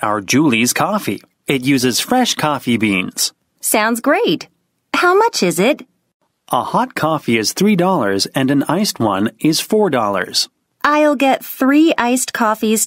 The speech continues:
Speaker 2: to go.
Speaker 1: Sure. Three iced Julie's coffees. Anything else? We also have really good waffles.
Speaker 2: Oh, how much are they?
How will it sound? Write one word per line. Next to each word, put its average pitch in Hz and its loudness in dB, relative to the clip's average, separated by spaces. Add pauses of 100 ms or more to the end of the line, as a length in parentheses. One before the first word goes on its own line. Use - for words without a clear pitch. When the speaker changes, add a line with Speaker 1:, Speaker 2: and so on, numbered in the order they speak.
Speaker 2:
to 247 0
go. 156 0 (280)
Speaker 1:
Sure. 113 0 (360)
Three 240 2
iced 165 -4
Julie's 151 2
coffees. 127 -4 (320)
Anything 120 -2
else? 131 -2 (420)
We 156 0
also 180 0
have 113 -2
really 139 2
good 147 0
waffles. 151 -2 (760)
Speaker 2:
Oh, 247 2 (300)
how 254 0
much 254 0
are 190 0
they? 175 0